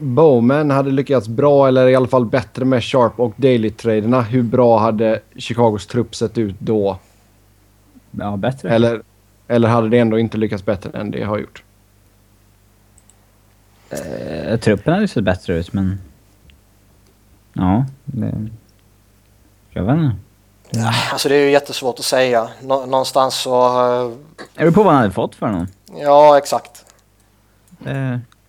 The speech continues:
Speaker 2: men det är klart att det hade varit bättre än att de har ingenting kvar av det de tradar för. Så att, eh,
Speaker 3: Nej, de var tv-,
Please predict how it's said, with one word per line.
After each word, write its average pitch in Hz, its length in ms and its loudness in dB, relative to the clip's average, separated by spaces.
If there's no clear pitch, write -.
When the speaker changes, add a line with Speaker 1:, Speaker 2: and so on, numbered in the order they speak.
Speaker 2:
men 180 40 -2
det 175 60 2
är 170 40 2
klart 202 140 2
att 170 40 -2
det 170 60 4
hade 151 120 4
varit 131 120 2
bättre 127 460 0
än 110 140 0
att 107 160 -4
de 123 120 0
har 127 60 -2
ingenting 110 440 0
kvar 139 240 -2
av 82 60 -4
det 90 80 -4
de 87 240 -6
tradar 92 240 -6
för. - 200 -12
Så - 120 -10
att, 98 200 -14
eh, 147 60 -8
Speaker 3:
Nej, 147 380 6
de 147 100 6
var 143 120 4
tv-, 147 360 -10